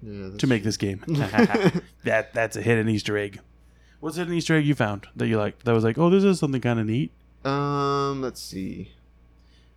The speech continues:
Speaker 2: It seems like most of the time it's a trophy or something, and it's like, "Oh, the trophy looks like a character from another game."
Speaker 1: Oh, <laughs> yeah. Well, I know, um, <sighs> what's an Easter egg that I really liked?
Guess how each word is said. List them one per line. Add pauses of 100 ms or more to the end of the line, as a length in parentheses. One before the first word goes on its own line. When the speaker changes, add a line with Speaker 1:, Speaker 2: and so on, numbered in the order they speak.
(340)
Speaker 2:
It
seems
like
most
of
the
time
it's
a
trophy
or
something,
and
it's
like,
"Oh,
the
trophy
looks
like
a
character
from
another
game."
Speaker 1:
Oh,
<laughs>
yeah. (720)
Well,
I
know,
um, (800)
<sighs>
what's
an
Easter
egg
that
I
really
liked?